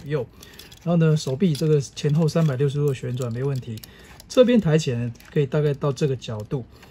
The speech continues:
那里面这边呢，事实上它是一个球体关节哦，所以你可以往里面推或者往外拉出来一点点。拉出来之后呢，这个可动幅度就会变得比较好一些哦。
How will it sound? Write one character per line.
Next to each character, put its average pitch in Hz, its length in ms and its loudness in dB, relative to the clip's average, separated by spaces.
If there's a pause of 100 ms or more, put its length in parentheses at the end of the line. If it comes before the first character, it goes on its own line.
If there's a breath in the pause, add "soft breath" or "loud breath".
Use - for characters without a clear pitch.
(200 loud breath)
那 247 120 2
里 208 140 4
面 247 140 4
这 202 120 -2
边 233 120 4
呢， 208 140 4
事 220 180 0
实 208 60 6
上 202 160 4
它 185 160 4
是 180 80 2
一 180 60 4
个 151 80 4
球 143 180 -2
体 139 140 -4
关 139 240 -2
节 120 160 -4
哦， 110 80 -6
所 202 140 8
以 196 60 10
你 135 160 -2
可 185 100 2
以 147 140 2 (220)
往 135 160 -6 (140)
里 160 80 -4
面 175 140 2
推 170 260 0
或 180 120 2
者 135 120 -4
往 117 160 -4
外 156 120 2
拉 147 200 0
出 151 220 -6
来 120 60 -6
一 131 60 -4
点 123 260 -6
点。 120 160 -8 (440 loud breath)
拉 226 180 6
出 220 120 4
来 165 80 6
之 156 100 4
后 175 140 6
呢， 131 200 -2
这 165 160 -2
个 - 80 -8
可 135 80 -4
动 156 160 2
幅 131 220 -6
度 143 160 -2
就 135 140 -2
会 139 120 -2
变 123 240 -4
得 117 120 -10 (100)
比 120 80 -8
较 147 160 0
好 - 320 -10
一 139 80 -4
些 139 240 -4
哦。 127 160 -6